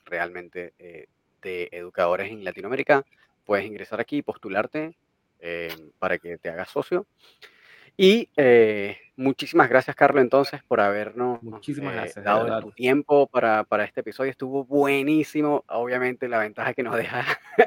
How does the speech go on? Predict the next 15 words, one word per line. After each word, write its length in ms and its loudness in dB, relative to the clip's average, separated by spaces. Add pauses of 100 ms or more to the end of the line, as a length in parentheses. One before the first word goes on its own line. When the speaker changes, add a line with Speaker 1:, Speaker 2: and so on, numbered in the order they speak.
(100)
Speaker 1:
la, 560 -6 (200)
el 100 -14
espacio 340 -6
para 220 0
otro. 320 -4 (640)
Y 400 -6
entonces, 400 0
nada, 300 0
esperemos 420 -8
verte 240 0
pronto 240 -6
por 140 -4
acá 280 0
de 100 0
nuevo 440 -4